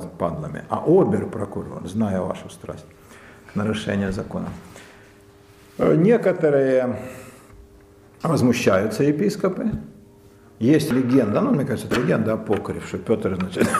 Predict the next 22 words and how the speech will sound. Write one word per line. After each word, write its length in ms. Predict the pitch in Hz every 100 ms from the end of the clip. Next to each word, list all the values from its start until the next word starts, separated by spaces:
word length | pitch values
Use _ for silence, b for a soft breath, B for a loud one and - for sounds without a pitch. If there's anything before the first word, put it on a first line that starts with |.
| - -
<coughs> 240 | 175 -
выведенный 580 | 160 143 117 110 107 104
из 100 | 104
себя 260 | 110 101 95
этими 260 | 92 98
репликами, 460 | 135 220 180 - - - B B B B -
вы-, 280 | - 113 113
вынимает 840 | 92 98 92 120 123 123 110 95
голландский 500 | 107 113 107 104 -
кортик 460 | - 202 202 190 185
матросский, 560 | 147 147 143 - - 104
втыкает 520 | - 104 127 110 -
его 160 | 107
в 60 | 107
стол, 280 | - 185 180
говорит: 300 | 127 117 -
«Не 100 | 139
хотите, 640 | 135 131 220 220 123 -
се 260 | - 139 139
вам 200 | 135 120
будет 300 | 120 117 117
патриарх». 440 | - 110 104